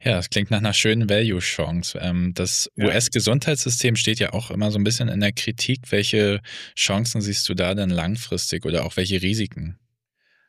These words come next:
Speaker 2: Ja, der, das Gesundheitssystem ist natürlich auch immer so ein bisschen politischer Spielball. Das hat man ja jetzt auch
Speaker 1: Mhm.
Speaker 2: gesehen bei der berühmten One Big Beautiful Bill von Donald Trump.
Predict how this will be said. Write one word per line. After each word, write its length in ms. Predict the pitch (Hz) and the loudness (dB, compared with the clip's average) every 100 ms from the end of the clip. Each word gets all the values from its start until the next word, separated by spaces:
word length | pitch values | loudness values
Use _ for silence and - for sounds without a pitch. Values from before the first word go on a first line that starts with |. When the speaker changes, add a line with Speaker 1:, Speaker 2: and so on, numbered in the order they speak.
| - | -10
Speaker 2:
Ja, 300 | 120 107 143 | -2 0 0
der, 180 | 147 139 | -2 -4
das 220 | 139 123 | -4 -6
Gesundheitssystem 720 | 147 139 202 220 160 - 185 185 | 0 2 4 4 2 0 2 2
ist 120 | 190 | 0
natürlich 340 | 170 180 175 | 2 2 2
auch 120 | 160 | 2
immer 220 | 190 175 190 | 0 -2 0
so 80 | |
ein 80 | 160 | 0
bisschen 340 | 147 170 170 143 | 0 0 -2 0
politischer 480 | 156 170 175 143 | 2 0 0 -2
Spielball. 640 | 131 - 160 190 143 123 123 | -4 -2 0 0 -2 -2 -2
Das 160 | 120 | -4
hat 160 | 139 123 | -4 -2
man 140 | 147 | 2
ja 80 | 143 | 2
jetzt 180 | 143 143 | 2 -2
auch 180 | 143 - | -6 -6
Speaker 1:
Mhm. 40 | |
Speaker 2:
gesehen 340 | 131 143 151 | -2 0 0
bei 280 | 143 135 135 | 2 2 0
der 120 | 127 | 0
berühmten 480 | 123 135 143 123 139 | -4 -2 -2 -2 -2
One 220 | 131 143 | 0 -2
Big 200 | 127 131 - | 0 -4 0
Beautiful 420 | 143 156 135 131 | 0 0 -2 -2
Bill 280 | 117 160 175 | 2 4 2
von 180 | 151 139 | 0 -4
Donald 320 | 147 143 120 | -2 -4 -4
Trump. 340 | 160 170 175 | -2 -2 -2